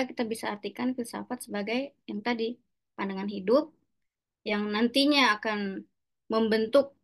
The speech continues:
aliran pemikiran, yang membentuk budaya, dan akhirnya membentuk sebuah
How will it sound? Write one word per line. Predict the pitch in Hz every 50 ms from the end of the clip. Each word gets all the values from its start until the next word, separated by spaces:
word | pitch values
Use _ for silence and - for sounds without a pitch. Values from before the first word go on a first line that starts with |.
| _
aliran | - - 214 226 226 220 220 214 226 220 214 208
pemikiran, | 208 208 208 208 196 - - 196 208 202 202 202 220 269 311 330 330 330 - _ _ _ _ _ _ _ _ _ _ _ _ _ _ _ _ _ _ _ _ _ -
yang | 214 240 254 262 269 277 269 247
membentuk | 240 233 220 220 220 220 - 214 208 202
budaya, | 220 214 202 233 254 285 294 277 262 254 254 269 294 277
dan | 226 226 - - 220
akhirnya | 214 233 196 220 240 247 254 233 220 220 226
membentuk | 220 208 202 202 202 208 - 240 - -
sebuah | - 196 190 208 240 247